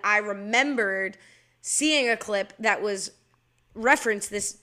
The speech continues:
episode. So I went back and watched that clip for this, uh, for this episode. And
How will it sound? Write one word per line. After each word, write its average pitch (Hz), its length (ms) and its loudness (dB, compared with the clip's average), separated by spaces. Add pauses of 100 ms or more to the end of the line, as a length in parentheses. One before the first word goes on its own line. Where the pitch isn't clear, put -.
(260)
episode. 156 720 -4
So 277 240 4
I 247 160 6
went 247 240 0
back 247 260 4
and 208 140 -4
watched 262 280 2
that 185 140 -6
clip 170 300 -8
for 208 240 -10
this, 185 420 -6 (100)
uh, 170 440 -6
for - 160 -10
this 175 200 -6
episode. 170 380 -8 (540)
And 226 500 0